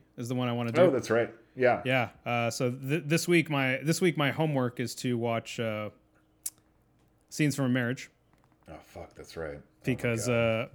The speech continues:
Speaker 1: because I'm, I'm, I mean, I, I would watch the Before series again, but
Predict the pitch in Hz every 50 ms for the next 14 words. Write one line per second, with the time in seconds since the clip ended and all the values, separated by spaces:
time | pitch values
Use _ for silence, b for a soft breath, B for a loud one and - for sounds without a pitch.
0 | - - _ _ _ _ - 147 131 131 131 120 127 123 123 123 127 139 135 127
1 | 127 127 131 - 156 156 180 175 165 165 170 160 175 170 175 170 - 156 170 180
2 | 165 190 208 202 180 170 170 170 170 165 - - - 147 139 139 139 - - 151
3 | 151 151 151 - - 165 165 165 170 170 170 156 170 165 165 170 170 170 170 165
4 | 151 135 127 123 127 -